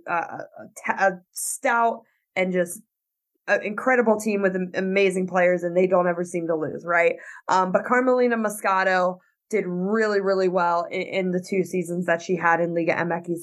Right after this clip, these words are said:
Femenil. I think she is another really, really, really good shout, um, for the, for the U S national team job. Um, and I, I think, I think that's probably it.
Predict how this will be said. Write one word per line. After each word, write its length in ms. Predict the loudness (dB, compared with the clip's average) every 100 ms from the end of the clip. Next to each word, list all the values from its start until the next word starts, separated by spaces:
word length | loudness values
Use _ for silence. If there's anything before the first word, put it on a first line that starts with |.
| -6
Femenil. 520 | -6 -4 -2 -2 -2 -8 -8
I 140 | -2 0
think 240 | 0 -2
she 220 | -2 0
is 140 | 0 0
another 380 | 0 2 2 0
really, 460 | 0 2 4 4
really, 420 | 2 2 2 2 0
really 360 | 0 0 0
good 340 | -2 0 0 -2
shout, 540 | -4 0 2 2 -2 -12 -20 -4
um, 460 | -2 2 2 0 -6 -14 -2
for 140 | 0
the, 560 | 2 2 0 -2 -4 -4
for 80 | -2
the 120 | 0 2
U 120 | 2
S 160 | 2
national 480 | 0 -2 -2 -4 -4
team 220 | -2 -2
job. 640 | -2 -6 _ _ -2 0 0 -4 _ -8
Um, 460 | 0 2 2 0 -8 _ _ _ _ _ _ _ _ _ _ _ _ _ _ -2
and 380 | 2 2 0 -8 _ _ _ _ _
I, 420 | -6 -6 -4 -4 -4
I 140 | -6
think, 380 | -2 0 0 -2 -16 _ _ _ _ _ _ _ _ _ _ _ _
I 40 | -4
think 180 | -2 2
that's 180 | 0 0 -4
probably 580 | -2 0 0 0 0
it. 180 | 0 -2